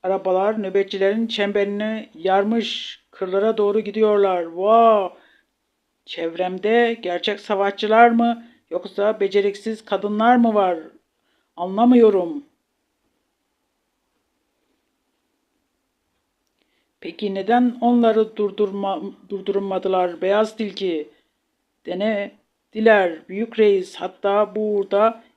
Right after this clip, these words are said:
iki kardeşimiz azgın atların ayakları altında kalarak öldü. Pah! Hak etmişler. Tanrılar ruhlarını cezalandırsın. O işe yaramaz adamların. Haydi daha fazla vakit kaybetmeyelim. Bütün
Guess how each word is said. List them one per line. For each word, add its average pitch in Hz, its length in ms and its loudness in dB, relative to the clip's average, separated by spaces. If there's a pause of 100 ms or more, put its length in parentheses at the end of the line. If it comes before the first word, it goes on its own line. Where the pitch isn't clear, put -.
(120)
iki 233 160 -10
kardeşimiz 202 760 -2
azgın 196 380 -6
atların 202 680 -4
ayakları 208 520 -2
altında 202 500 -4
kalarak 220 400 0
öldü. 160 520 -4 (380)
Pah! 180 420 -4 (460)
Hak - 180 -14
etmişler. 196 640 -4 (120)
Tanrılar 170 600 -4
ruhlarını 185 680 -6
cezalandırsın. 196 1080 -4 (380)
O 160 140 -6
işe 185 160 -6
yaramaz 190 540 -2
adamların. 175 680 -4 (4000)
Haydi 208 600 0
daha 180 200 2
fazla 196 380 -2
vakit 196 380 -8
kaybetmeyelim. 202 840 -2
Bütün 214 420 -8